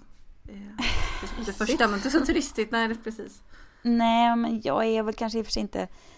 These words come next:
Speaker 2: ex-, det är kanske inte min starkaste sida. Men, ehm, i downtown finns det en restaurang som heter Perch som ligger uppe på, det är en sån här takbar. Eh, jättebra res-, mat och man sitter högst upp bland,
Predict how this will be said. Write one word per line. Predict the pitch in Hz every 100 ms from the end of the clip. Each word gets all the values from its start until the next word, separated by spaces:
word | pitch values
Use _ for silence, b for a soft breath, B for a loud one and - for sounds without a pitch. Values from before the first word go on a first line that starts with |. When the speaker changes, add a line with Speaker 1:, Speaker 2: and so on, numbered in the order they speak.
| b b - - -
Speaker 2:
ex-, | - - - - -
det |
är | 214
kanske | 196 214 208
inte | 190
min | 190 180
starkaste | - 185 165 175 175
sida. | 180 196 185 -
Men, | - 214 208 202
ehm, | 202 190 196 190 - - - _ - -
i | - 208
downtown | 220 233 247 254 226
finns | 202 196
det | - 185 175
en | 175 175 170 170
restaurang | 175 180 170
som | 165
heter | 160
Perch | 160 - 247 214 -
som | - 175
ligger | 165 156 156 - B B B B B
uppe | - - - 180
på, | - 185 170 156 170 -
det | -
är | 185
en |
sån | 185
här | 180
takbar. | 208 170 - 180 175 156 190 - - - -
Eh, | 165 165 156 156 156 156 156 156
jättebra | 160 - 160 151
res-, | 160 - - 165
mat | 170 180 180 -
och |
man | 165
sitter | 165 175 170
högst | 175 - _ 175
upp | - -
bland, | 165 160 156